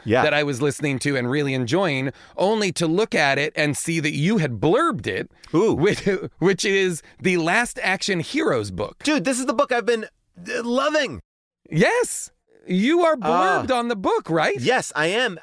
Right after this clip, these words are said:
Speaker 1: I, 'cause I
Speaker 2: Because
Speaker 1: read
Speaker 2: I
Speaker 1: the
Speaker 2: was like, "Oh, I gotta tell Paul about this book," 'cause I'm listening to the audiobook, and I
Speaker 1: Yeah.
Speaker 2: looked at, looked it up on Audible to get, make sure I knew all the information.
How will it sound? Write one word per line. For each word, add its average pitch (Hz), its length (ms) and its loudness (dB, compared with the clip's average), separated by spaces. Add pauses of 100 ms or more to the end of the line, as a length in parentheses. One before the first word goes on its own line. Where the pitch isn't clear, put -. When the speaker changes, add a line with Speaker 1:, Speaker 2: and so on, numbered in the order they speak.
Speaker 1:
I, 160 120 0
'cause 180 180 -4
I 233 100 2
Speaker 2:
Because 240 160 2
Speaker 1:
read 233 80 2
Speaker 2:
I 247 100 2
Speaker 1:
the 247 40 0
Speaker 2:
was 226 160 0
like, 220 220 0
"Oh, 254 100 2
I 247 120 2
gotta 311 220 0
tell 233 240 -2
Paul 247 240 0
about 180 200 -2
this 165 140 -4
book," 269 320 -2 (340)
'cause 196 120 2
I'm 185 240 2
listening 175 320 0
to 147 60 -6
the 165 120 -2
audiobook, 165 440 0
and 147 100 0
I 143 40 0
Speaker 1:
Yeah. 139 120 2
Speaker 2:
looked 160 180 -2
at, 170 240 2
looked 151 220 0
it 180 80 4
up 170 120 0
on 185 120 0
Audible 135 380 0
to 147 100 -4
get, 131 220 -2
make 147 160 -2
sure 147 140 0
I 135 80 2
knew 139 200 2
all 139 100 2
the 139 120 0
information. 139 540 0